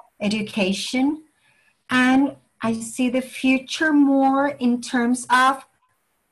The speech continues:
teaching our students, because, I mean, pandemic will be over at some point. And social emotional is,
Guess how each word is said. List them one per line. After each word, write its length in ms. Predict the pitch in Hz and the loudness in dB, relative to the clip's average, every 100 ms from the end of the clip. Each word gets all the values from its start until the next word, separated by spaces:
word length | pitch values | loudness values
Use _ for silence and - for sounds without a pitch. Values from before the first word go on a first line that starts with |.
| _ | _
teaching 480 | - 277 262 - 320 | -4 -4 -2 -4 2
our 140 | 302 | 2
students, 800 | 277 - - 247 233 240 262 - - | 2 -4 -4 0 2 2 0 -2 -14
because, 440 | 214 226 233 214 - _ _ | -6 -4 -4 -6 -10 _ _
I 80 | 214 | -2
mean, 280 | 226 202 196 - | 2 0 -2 -6
pandemic 460 | 233 220 233 294 | -4 0 2 2
will 180 | 277 262 | 2 0
be 200 | 220 233 | 2 2
over 220 | 214 208 233 | 2 2 0
at 220 | - - | 0 -4
some 240 | 196 202 | -2 -2
point. 360 | 196 170 - - _ _ _ _ _ _ _ _ _ - | -2 -4 -4 -18 _ _ _ _ _ _ _ _ _ -2
And 400 | 208 202 196 196 _ _ _ _ _ | 2 4 2 0 _ _ _ _ _
social 520 | - - 254 247 294 269 | -16 0 2 4 4 4
emotional 960 | 240 233 247 254 285 269 269 277 285 - _ | 4 4 2 2 0 2 2 0 -2 -10 _
is, 320 | 214 202 202 | -4 -4 -4